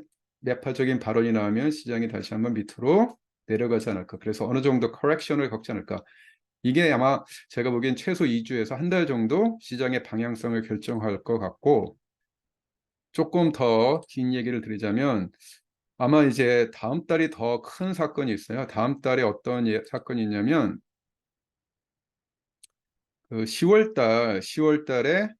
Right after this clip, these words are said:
예, 연준이 가장 눈여겨보는 그 이제 인플레이션 지표죠. 콜-, 씨피이가 발표가 돼요. 다음 달,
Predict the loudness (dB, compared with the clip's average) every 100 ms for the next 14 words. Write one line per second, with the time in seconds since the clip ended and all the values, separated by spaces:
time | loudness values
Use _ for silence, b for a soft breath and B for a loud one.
0 | _ _ _ -14 -8 -4 -4 -2 -4 -6
1 | -4 0 0 0 -4 -2 -2 0 0 0
2 | -2 -2 -2 -2 -4 -8 -12 -12 -8 -6
3 | -4 -2 0 0 0 -2 -2 -4 -4 -2
4 | 2 2 0 -8 _ _ -20 _ -6 2
5 | 2 2 -6 -20 -2 -2 0 -2 0 4
6 | 4 2 -2 _ _ _ _ -10 -6 -4
7 | -2 -2 -4 -4 -6 -6 -8 -12 _ _
8 | _ _ _ _ -4 -2 -2 -2 2 2
9 | 4 2